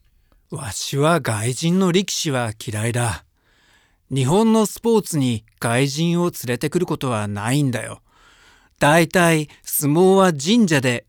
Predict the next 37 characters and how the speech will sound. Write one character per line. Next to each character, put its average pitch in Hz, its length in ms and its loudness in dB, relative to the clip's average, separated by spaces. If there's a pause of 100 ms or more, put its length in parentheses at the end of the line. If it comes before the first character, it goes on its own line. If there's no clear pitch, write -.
神 202 260 2
様 165 340 0
を 220 160 -4
エ 135 160 0
ン 170 100 -2
タ 214 180 0
ー - 40 0
テ 240 160 -2
イ 233 120 4
ン 131 80 4
さ 107 180 -4
せ 147 160 0
る 160 140 2
目 117 280 -4
的 123 240 -6
で 143 140 2
始 110 240 -2
ま 131 100 0
っ - 60 -10
た 160 160 -2
ん 143 40 -2
だ。 104 160 -8 (1040)
日 175 200 4
本 247 240 6
の 247 100 6
神 233 240 4
様 127 400 0
を 117 120 -6
信 196 260 0
じ 135 100 -8
て 135 140 -2
い 120 100 -4
な 147 220 2
い 151 120 -2
外 135 280 0
人 143 280 -2
に 135 220 -2